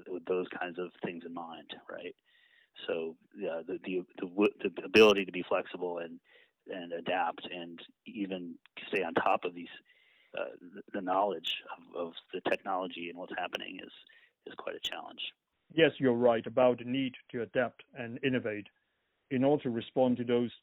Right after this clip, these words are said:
Speaker 2: technological innovations and the public health challenges. The legislation does not always keep in pace, uh, with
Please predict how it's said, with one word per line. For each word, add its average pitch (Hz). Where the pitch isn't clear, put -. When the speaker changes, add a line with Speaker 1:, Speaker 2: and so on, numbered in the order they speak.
Speaker 2:
technological 123
innovations 110
and 120
the 117
public -
health 117
challenges. 98
The 131
legislation 135
does 117
not 127
always 131
keep 131
in 110
pace, 101
uh, 123
with 120